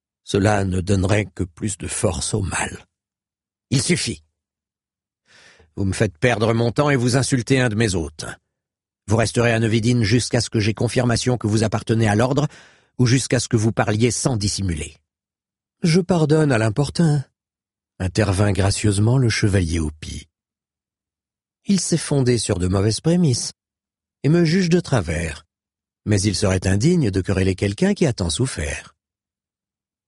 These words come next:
Ces paroles conciliantes, loin d'apaiser le frère sergent, parurent le cingler. Il bondit sur pied et, oubliant le comte,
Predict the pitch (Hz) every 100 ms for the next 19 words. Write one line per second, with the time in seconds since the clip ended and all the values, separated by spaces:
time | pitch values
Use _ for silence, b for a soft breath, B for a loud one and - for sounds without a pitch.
0 | _ _ _ _ - - - 98 110 110
1 | - 95 - 87 98 123 117 - _ _
2 | _ _ _ - 101 123 131 117 110 117
3 | 110 123 98 - 90 - 98 95 113 135
4 | 113 110 123 101 92 - 110 92 85 73
5 | - _ _ _ _ B B - 107 101
6 | 123 123 123 123 - 127 143 B B -
7 | 110 - 143 131 131 127 120 110 131 139
8 | -